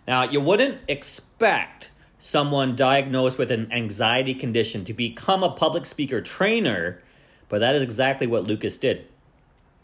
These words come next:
Lucas is the founder of Level Up Living, which specializes in helping entrepreneurs and business professionals to speak with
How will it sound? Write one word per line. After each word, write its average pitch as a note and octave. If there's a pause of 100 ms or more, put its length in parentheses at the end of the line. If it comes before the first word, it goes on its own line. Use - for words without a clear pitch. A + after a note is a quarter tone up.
(120)
Lucas A#2+
is A#2
the A2
founder A#2
of F2
Level D3+
Up C#3+
Living, A2+
which F2+
specializes A#2+
in G#2+
helping A2+
entrepreneurs A2 (260)
and F#2
business A#2+
professionals A2+
to G#2+
speak - (220)
with F2+